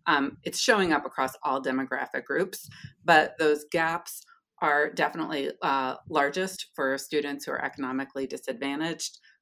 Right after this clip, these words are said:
Um, also, you know, seeing gaps for students of color, for English language learners. Uh, remote learning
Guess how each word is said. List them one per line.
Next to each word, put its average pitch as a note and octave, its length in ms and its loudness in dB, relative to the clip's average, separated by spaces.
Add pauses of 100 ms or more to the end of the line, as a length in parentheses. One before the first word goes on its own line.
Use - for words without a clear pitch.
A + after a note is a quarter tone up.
Um, C#3 400 -4
also, C#3+ 560 0 (140)
you D#3 100 -4
know, C#3 200 -6
seeing C#3+ 280 -6
gaps C3 380 -6
for C3 100 -12
students C3+ 460 -6
of - 100 -18
color, D#3 560 -2 (420)
for D#3+ 160 -2
English D3 400 0
language C#3+ 400 -4
learners. A3 680 -4
Uh, C#3 280 -6
remote D3 480 -2
learning C#3 420 -2